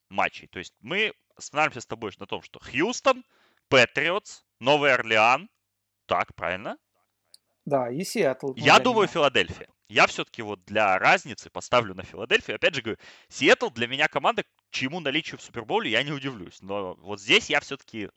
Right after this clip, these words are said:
Speaker 1: всё-таки верю в Карсона Венца. Я с ним прошёл, честно, весь фэнтези-сезон. Много его видел. И, э, думаю, что он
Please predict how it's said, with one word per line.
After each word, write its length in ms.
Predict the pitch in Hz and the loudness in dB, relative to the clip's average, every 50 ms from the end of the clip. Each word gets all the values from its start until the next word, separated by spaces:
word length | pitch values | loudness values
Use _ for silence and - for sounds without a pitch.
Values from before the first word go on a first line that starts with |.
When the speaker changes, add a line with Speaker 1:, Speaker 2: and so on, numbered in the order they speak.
| _ - - - - - - - | _ -20 -20 -20 -20 -20 -20 -12
Speaker 1:
всё-таки 280 | - - 147 - - 127 | -8 -8 -6 -6 -6 -4
верю 240 | 113 127 120 101 92 | 0 0 0 0 -2
в 60 | - | -2
Карсона 380 | - 104 95 - - - 104 98 117 | -2 -2 -2 -2 -4 -12 -6 -2 0
Венца. 260 | 165 196 - - 123 | 0 0 -2 -4 -6
Я 320 | 98 98 107 113 98 82 | -2 0 0 0 0 -2
с 100 | - - | -6 -10
ним 140 | - 113 107 - | -12 -12 -12 -10
прошёл, 360 | - 101 98 - - 95 85 | -8 -10 -8 -6 -8 -8 -8
честно, 340 | - - 101 90 - - 87 | -6 -6 -8 -8 -8 -10 -12
весь 220 | 87 92 85 - | -10 -10 -10 -10
фэнтези-сезон. 840 | - - 90 87 - 76 78 82 78 - - 80 85 120 160 170 - _ _ _ _ _ _ _ _ _ _ _ | -10 -10 -10 -10 -12 -16 -18 -18 -18 -18 -16 -10 -6 -4 -4 -4 -6 _ _ _ _ _ _ _ _ _ _ _
Много 340 | - 95 110 120 113 104 101 | -10 -6 -4 -2 -2 -2 -4
его 200 | 92 87 82 85 | -8 -8 -10 -12
видел. 600 | 85 87 120 160 131 123 113 95 85 - - - _ _ | -10 -8 -6 -6 -4 -4 -6 -6 -8 -12 -20 -20 _ _
И, 300 | - 107 107 110 107 69 50 | -16 -14 -12 -12 -12 -14 -16
э, 120 | 50 50 50 _ _ _ | -18 -20 _ _ _ _
думаю, 520 | _ _ 90 98 107 127 135 135 120 104 | _ _ -20 -14 -12 -12 -10 -8 -10 -10
что 240 | - - - 98 107 | -10 -10 -10 -10 -10
он 140 | 113 117 | -10 -12